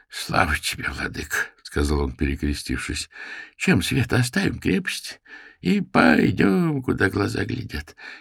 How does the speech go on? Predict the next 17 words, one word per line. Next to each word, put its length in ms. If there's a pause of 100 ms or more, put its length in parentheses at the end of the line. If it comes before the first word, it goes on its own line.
Я 100
тебе 220
кое-что 340
заготовил. 540
Покушай, 480
кабачка, 880 (180)
да 140
и 100
почивай 560
себе 340
до 140
утра, 420 (440)
как 360
у 80
Христа 540
за 260
пазушкой». 680